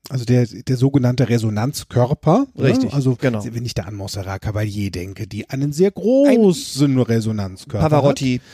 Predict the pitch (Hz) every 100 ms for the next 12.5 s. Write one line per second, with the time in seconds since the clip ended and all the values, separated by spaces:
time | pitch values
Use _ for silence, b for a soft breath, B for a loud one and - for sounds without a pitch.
0 | B - 123 113 95 98 - 269 294 B
1 | B B B - 170 160 160 160 160 160
2 | 165 160 143 147 - 135 127 156 233 143
3 | 135 185 202 147 135 - 185 233 165 156
4 | - 120 131 151 143 139 143 156 143 151
5 | 156 175 147 139 139 151 135 127 113 131
6 | - 139 - - _ 143 151 131 123 -
7 | 120 160 131 - 113 110 104 104 104 110
8 | - 170 170 151 127 117 95 107 - 135
9 | 123 - 147 151 B B B B - 135
10 | - 110 113 113 113 113 - _ _ _
11 | - - 107 107 101 98 85 80 87 90
12 | - 185 92 -